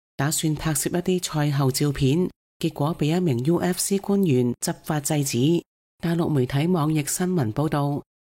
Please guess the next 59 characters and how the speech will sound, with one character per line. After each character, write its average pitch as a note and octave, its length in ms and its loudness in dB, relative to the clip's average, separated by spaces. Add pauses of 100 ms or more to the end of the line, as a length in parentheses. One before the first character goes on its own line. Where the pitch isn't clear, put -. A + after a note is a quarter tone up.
李 C#3 160 -2
景 D3+ 240 0
亮 C#3+ 240 2
賽 D#3+ 220 -2
後 C#3+ 180 0
接 C#3+ 160 -4
受 C3+ 200 0
採 C3+ 280 0
訪 D#3 200 -2
時 B2+ 200 -2
亦 B2 300 0
證 D3+ 280 0
實 C#3+ 220 0 (320)
自 D3+ 120 -2
己 F#3 160 2
可 F3 180 -4
能 C3+ 200 -2
被 C3+ 140 0
扣 C#3+ 280 0
兩 C3+ 220 2
份 C#3 220 0
工 F3+ 220 0
資， G3 360 2 (340)
因 G3 140 0
為 D3+ 140 0
騎 C3 200 -2
上 C#3+ 300 0
八 E3+ 160 -2
角 - 240 -4
龍 B2 340 2 (140)
以 E3 80 2
及 D#3+ 80 -8
展 D3+ 340 0
示 D3+ 300 0
五 B2+ 160 2
星 G3 260 0
旗 B2 340 -2
都 F#3+ 160 0
係 C#3+ 220 2
違 A#2+ 220 2
規 G3 260 -2
行 B2+ 240 2
為。 B2+ 340 2 (320)
佢 - 200 -2
承 C3 180 0
認 C#3+ 320 2 (220)
U F3+ 160 2
F F#3 200 -2
C - 200 -2
嘅 F3 180 2
人 B2 260 0
直 D3 120 -4
接 D3+ 220 -2
將 F#3+ 300 -2
血 E3 220 -2
旗 A#2 180 0
收 D#3+ 240 0
走 C3+ 200 0
咗， D3+ 400 0